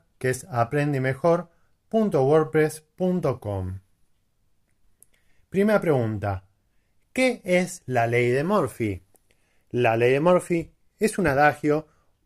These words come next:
o dicho que establece que si algo puede salir mal, saldrá mal.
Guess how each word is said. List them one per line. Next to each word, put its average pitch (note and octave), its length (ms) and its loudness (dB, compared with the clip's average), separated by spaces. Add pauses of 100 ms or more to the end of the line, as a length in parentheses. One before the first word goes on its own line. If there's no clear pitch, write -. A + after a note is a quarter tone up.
o F3+ 220 2
dicho F#3 360 0
que D3+ 100 -4
establece C#3 500 0
que B2+ 100 0
si D3 160 -2
algo D3 240 4
puede D#3 140 2
salir C#3 260 -2
mal, E3 300 0 (400)
saldrá E3 560 4
mal. F#2 380 -6